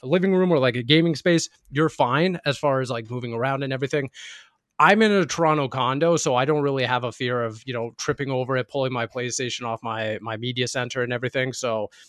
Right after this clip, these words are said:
to me, it didn't really bother me in terms of the length. I, I will say, though, in twenty twenty-three, the fact that we're still being tethered, um, uh,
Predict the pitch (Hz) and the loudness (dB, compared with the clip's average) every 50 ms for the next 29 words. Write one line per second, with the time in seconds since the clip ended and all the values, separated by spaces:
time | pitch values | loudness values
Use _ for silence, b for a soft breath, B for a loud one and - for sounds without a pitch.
0 | b b b _ _ _ _ _ _ _ _ - 139 143 147 151 156 160 165 160 | b b b _ _ _ _ _ _ _ _ -6 -2 0 4 4 4 4 4 2
1 | 156 147 117 151 151 147 143 143 139 139 127 135 127 131 131 139 131 135 135 131 | 0 0 2 0 0 2 0 0 0 0 2 2 2 2 2 0 -2 -2 -4 -4
2 | 123 - 135 127 120 117 107 113 104 98 101 113 117 127 120 120 - - B B | -4 -6 -8 -8 -10 -10 -12 -12 -10 -8 -6 -4 -4 -4 -4 -6 -10 -16 B B
3 | B B B B B B B B B _ _ _ _ _ _ _ _ _ _ _ | B B B B B B B B B _ _ _ _ _ _ _ _ _ _ _
4 | _ _ _ _ _ _ _ - 175 202 202 - 175 196 196 175 165 170 170 156 | _ _ _ _ _ _ _ 4 6 6 6 6 6 6 6 8 8 8 8 8
5 | - 185 170 165 175 175 170 175 175 160 156 127 - - 196 208 208 185 - 190 | 6 6 6 6 6 6 6 6 4 2 0 -2 0 0 2 2 2 2 0 0
6 | 175 151 135 - 147 143 143 131 131 - 151 147 143 - 156 131 127 117 - - | 0 0 0 0 0 0 0 -2 0 0 0 0 0 0 -2 -2 -4 -6 -4 -4
7 | 135 120 131 135 131 127 127 - 139 127 120 139 131 131 117 113 - - _ _ | -4 -4 -2 -2 -2 -2 -2 -4 -4 -4 -2 -2 -4 -4 -6 -8 -14 -18 _ _
8 | - 123 123 117 113 110 110 107 104 117 113 - _ _ _ _ _ _ _ _ | -8 -6 -6 -4 -4 -4 -6 -6 -8 -10 -12 -14 _ _ _ _ _ _ _ _
9 | _ _ _ _ _ _ _ _ _ - 120 110 104 104 | _ _ _ _ _ _ _ _ _ -8 -6 -6 -6 -8